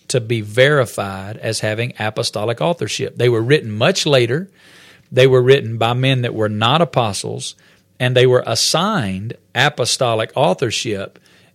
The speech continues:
uh, f-, as a fake to try to pass the test, because they knew if it was gonna pass the test, it had to be apostolic authorship. Um, and, and historically, those documents have all been proven to not be written by apostles. So apostolic authorship was a big deal. Second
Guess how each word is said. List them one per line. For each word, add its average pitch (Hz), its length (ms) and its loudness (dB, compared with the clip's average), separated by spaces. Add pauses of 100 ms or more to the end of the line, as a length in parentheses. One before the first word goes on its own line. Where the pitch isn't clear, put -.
uh, 107 400 -8
f-, - 280 -16 (580)
as 127 180 0
a 107 60 -4
fake - 580 -4
to 139 120 -4
try 143 260 0
to 117 100 -2
pass 165 480 -2
the 123 120 -6
test, 202 360 2
because 131 300 0
they 131 100 2
knew 202 240 0
if 135 80 2
it 139 40 -2
was 123 100 -2
gonna 123 160 -6
pass 127 220 0
the 156 80 -2
test, 196 200 0
it 120 80 -4
had 117 140 -2
to 123 80 -6
be 131 120 0
apostolic 120 520 -2
authorship. 107 580 -6 (540)
Um, 123 380 0
and, 151 220 -2
and 143 240 -2
historically, 151 680 2
those 131 240 2
documents 135 400 -2
have 127 120 0
all 107 140 2
been 147 180 0
proven 120 280 -2
to 151 60 0
not 110 380 -4
be 151 140 -2
written 110 360 -4
by 95 260 -8
apostles. - 580 -6 (240)
So - 160 -2
apostolic 175 560 0
authorship 123 480 -2
was 104 120 -8
a 104 40 -6
big 101 240 -8
deal. 98 180 -12
Second 202 460 -2